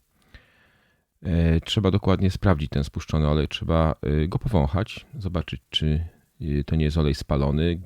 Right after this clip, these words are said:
nie, e, nie pachnie w jakiś sposób, nie wiem, kwaśny albo po prostu spalenizną. E, trzeba zobaczyć, tak jak tutaj, co widać. Widać olej czarny,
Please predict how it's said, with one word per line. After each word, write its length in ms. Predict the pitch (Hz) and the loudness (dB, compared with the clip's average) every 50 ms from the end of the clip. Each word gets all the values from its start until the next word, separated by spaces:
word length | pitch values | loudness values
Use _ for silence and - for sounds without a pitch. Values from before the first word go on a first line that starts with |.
| - - - | -14 -14 -8
nie, 580 | 80 71 76 78 80 80 78 76 76 73 - - | -6 -4 -2 0 0 0 0 0 0 -2 -4 -4
e, 40 | - 62 62 62 - - _ - - - - - _ _ - | -6 -6 -6 -8 -8 -12 _ -20 -20 -20 -20 -20 _ _ -4
nie 100 | 82 80 | -2 0
pachnie 300 | - 85 82 - - 80 | 0 0 0 0 0 -2
w 40 | 71 | -2
jakiś 240 | 76 76 - - - | -2 -4 -4 -8 -8
sposób, 360 | - - 85 - - 65 80 | -6 -6 -6 -6 -6 -4 -2
nie 80 | 80 71 | 0 0
wiem, 140 | 71 65 | 0 0
kwaśny 480 | - - - 78 76 - - - 80 80 | -2 -2 -2 0 0 0 -2 -2 0 0
albo 200 | 78 73 69 76 | 0 0 0 -2
po 100 | - 76 | -4 -4
prostu 240 | - - - - - | -6 -6 -8 -8 -10
spalenizną. 640 | - - 80 76 73 71 69 65 69 78 78 - - - _ _ _ _ _ - - - - - - _ _ _ _ | -8 -4 0 0 2 2 0 0 -2 -2 -2 -4 -4 -8 _ _ _ _ _ -20 -20 -20 -20 -20 -20 _ _ _ _
E, 180 | - - 80 80 | -4 -2 -2 -2
trzeba 280 | - - 131 110 104 98 | 0 0 0 2 2 2
zobaczyć, 480 | 104 104 104 98 - - - - - | 2 2 0 0 -2 -4 -10 -14 -8
tak 220 | - - 87 85 90 | -4 -2 -2 0 -2
jak 120 | 87 - | -4 -4
tutaj, 380 | - - - - 80 65 64 92 - - _ - 196 - | -6 -6 -2 0 0 0 0 -2 -8 -14 _ -20 -18 -8
co 160 | - - 107 | -4 -2 0
widać. 420 | 82 80 73 - - - - - - | 0 0 -2 -4 -4 -6 -8 -12 -10
Widać 260 | 113 113 127 120 - | -4 0 0 0 0
olej 300 | - - 110 104 104 113 - - - | 0 0 2 2 0 0 -2 -6 -8
czarny, 520 | - - 101 78 71 85 85 90 127 160 | -2 0 2 2 2 2 0 2 2 0